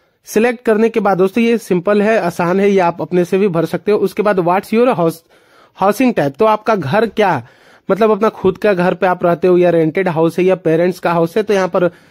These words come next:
अ, ऑप्शन को सिलेक्ट कर लोगे। Do you have a job, क्या आपके पास जॉब है। तो देख सकते हो दोस्तों ये ऑप्शन में आप अपना स्टूडेंट करके भी लोन ले सकते हो,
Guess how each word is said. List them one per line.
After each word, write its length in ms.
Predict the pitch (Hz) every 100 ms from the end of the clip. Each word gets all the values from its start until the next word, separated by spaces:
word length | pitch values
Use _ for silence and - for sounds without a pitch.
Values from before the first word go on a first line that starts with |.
| _ _ _
अ, 360 | 165 175 170 165
ऑप्शन 340 | 170 170 - 214
को 100 | 220
सिलेक्ट 280 | 208 190 196
कर 80 |
लोगे। 260 | 208 226 254
Do 220 | 156 196
you 220 | 202 233 156
have 120 | 196 214
a 160 | 208
job, 300 | 165 196 143 - _ - _ -
क्या 160 | 214
आपके 220 | 214 214
पास 180 | 220 226
जॉब 260 | 170 208 220
है। 140 | 175 -
तो 200 | - 196
देख 180 | 180 208
सकते 240 | 226 214
हो 40 | 220
दोस्तों 240 | 220 208
ये 100 | 196
ऑप्शन 400 | 185 190 - 202
में 120 | 202
आप 160 | 196 185
अपना 300 | 196 202 -
स्टूडेंट 420 | 170 - 170 190 185
करके 320 | 190 180 196
भी 140 | 180
लोन 200 | 196 175
ले 100 | 180
सकते 280 | 180 180 -
हो, 140 | 214